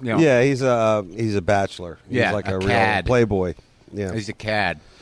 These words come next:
Speaker 2: But, uh,
Speaker 1: But
Speaker 2: that's Hollywood for you, you know. I think that that's what a middle America, like,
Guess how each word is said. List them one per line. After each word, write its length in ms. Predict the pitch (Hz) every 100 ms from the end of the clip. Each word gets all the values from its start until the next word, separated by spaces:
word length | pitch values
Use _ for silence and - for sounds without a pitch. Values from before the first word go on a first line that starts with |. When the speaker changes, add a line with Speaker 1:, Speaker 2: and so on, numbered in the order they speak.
| - - _ -
Speaker 2:
But, 160 | 127
uh, 80 | 127
Speaker 1:
But 60 | 135
Speaker 2:
that's 200 | 160 -
Hollywood 460 | 147 139 107 98
for 220 | - 101
you, 80 | 95
you 120 | 95 98
know. 180 | 98 90 _ _ -
I 80 |
think 160 | 120 135
that 180 | 127 123 _ _ - _ -
that's 200 | 151 143
what 100 | 143
a 60 | 123
middle 280 | 123 123 120
America, 420 | 113 110 110 104
like, 240 | 98 104